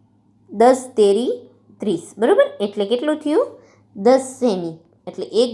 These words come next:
બાજુનું માપ કેટલું થયું? દસ. તો દાખલા નંબર અગિયારનો આ બી દાખલો પણ અહીં આપણો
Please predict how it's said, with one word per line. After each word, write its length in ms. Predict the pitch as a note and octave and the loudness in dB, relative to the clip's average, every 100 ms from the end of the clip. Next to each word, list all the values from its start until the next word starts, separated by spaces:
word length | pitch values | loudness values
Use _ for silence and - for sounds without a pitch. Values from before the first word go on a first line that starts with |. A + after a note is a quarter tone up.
| A3+ | 2
બાજુનું 320 | A#3 A#3+ B3 | 2 0 -2
માપ 120 | A#3+ A#3+ | -4 -4
કેટલું 260 | D4+ D4 B3+ | -8 -10 -4
થયું? 320 | B3+ B3 A#4+ - _ _ G3 | -4 -4 -8 -12 _ _ -8
દસ. 220 | G3 F#3 - - _ _ _ _ _ _ _ _ _ _ _ _ _ - | -4 -4 -4 -18 _ _ _ _ _ _ _ _ _ _ _ _ _ 2
તો 100 | G#3+ A#3 A#3 | 4 6 6
દાખલા 280 | G3 - B3+ | 2 2 -2
નંબર 260 | C4+ C#4 C#4+ - | -2 0 -2 0
અગિયારનો 580 | G3+ F#3+ B3 A#3+ G#3+ A3 - F#3 A3 | -6 0 4 4 2 -2 -4 -2 0
આ 120 | C#4 B4 G#3 G3 | 0 -2 -10 -8
બી 180 | B3+ D4 A#3+ | -6 -2 2
દાખલો 320 | A3+ A3+ A3+ A3+ | 0 0 -6 -4
પણ 260 | A#3 D4+ C#4+ A3+ | -4 -4 -4 -4
અહીં 200 | A#3+ A3 | -4 -4
આપણો 280 | F#3 G#3 | -6 -6